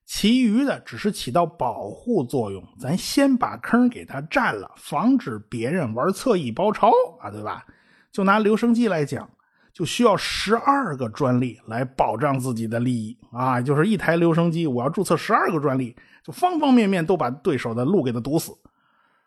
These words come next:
哎，说白了就是给后来者挖了无数的专利陷阱啊。后来记者嘛，打听八卦消息啊，一打听，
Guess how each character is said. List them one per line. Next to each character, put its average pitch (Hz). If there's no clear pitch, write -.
哎， 110
说 190
白 160
了 156
就 160
是 131
给 113
后 262
来 135
者 98
挖 208
了 190
无 131
数 392
的 160
专 143
利 131
陷 127
阱 104
啊。 92
后 196
来 180
记 208
者 131
嘛， 156
打 127
听 156
八 190
卦 220
消 160
息 156
啊， 143
一 214
打 -
听， 156